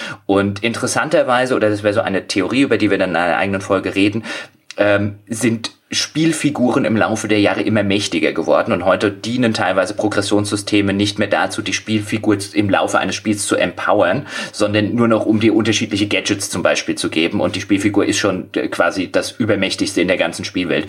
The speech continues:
Und das ist eine interessante Entwicklung, aber die wollen wir in einer eigenen, äh, Folge reden, inwiefern das tatsächlich zutrifft, ähm, inwiefern das so ist, inwiefern das früher anders war, warum das so ist, ob das irgendwie eine Zeitgeistgeschichte ist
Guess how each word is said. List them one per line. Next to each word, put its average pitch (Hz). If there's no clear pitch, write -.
Und 110
das 131
ist 156
eine 127
interessante 123
Entwicklung, 104
aber 101
die 104
wollen 98
wir 95
in 90
einer 87
eigenen, 90
äh, 85
Folge 87
reden, 98
inwiefern 95
das -
tatsächlich 87
zutrifft, 104
ähm, 90
inwiefern 92
das -
so 85
ist, 101
inwiefern 90
das 85
früher 85
anders 101
war, 90
warum 110
das 110
so 113
ist, 104
ob -
das 92
irgendwie 87
eine 87
Zeitgeistgeschichte 101
ist 101